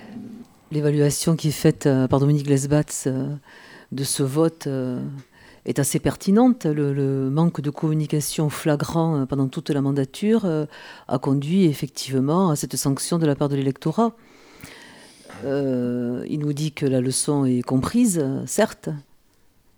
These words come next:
Moi, j'ai un peu de mal à le croire, personnellement.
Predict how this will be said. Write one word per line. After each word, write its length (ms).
Moi, 120
j'ai 120
un 40
peu 120
de 60
mal 160
à 40
le 100
croire, 380
personnellement. 640